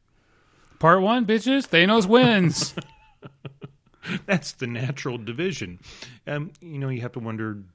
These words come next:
Speaker 2: did some people expect this to be a standalone movie? Did they
Speaker 1: Or did they expect it to somewhat resolve at a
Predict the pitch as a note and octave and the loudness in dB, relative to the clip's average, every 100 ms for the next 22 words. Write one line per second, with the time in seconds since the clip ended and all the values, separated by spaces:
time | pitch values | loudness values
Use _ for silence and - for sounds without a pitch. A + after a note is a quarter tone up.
0 | - F#2 - G2 - G2+ G2+ G2 - - | -20 -18 -14 -14 -14 -18 -16 -16 -16 -16
1 | G#2 A2 - G#2+ G#2+ A2 - F#2 F2 F2 | -14 -14 -16 -16 -12 -12 -12 -14 -16 -16
2 | G2 A#2+ C#3+ G3 G#2+ - _ _ _ _ | -14 -12 -10 -10 -12 -16 _ _ _ _
3 | _ _ _ _ _ - _ _ B2+ A#2+ | _ _ _ _ _ -20 _ _ -4 6
4 | G3 G#3+ G#3 G#3+ F3 G3 F#3+ F3+ - - | 8 8 4 0 0 0 2 0 -4 -2
5 | F3+ F#3+ F#3 - E3+ C#3+ - F3 E3 D#3+ | 0 0 -4 -4 -6 -6 -6 -4 -2 0
6 | D#3 D3 C#3 - - _ _ D3+ C#3 B2+ | 0 -2 -4 -12 -20 _ _ -2 0 2
7 | C#3 C#3+ C#3+ C#3 C3 D3+ C3 C#3+ C3 B2 | 2 2 0 0 -4 -6 -6 -4 -4 -4
8 | A#2 | -6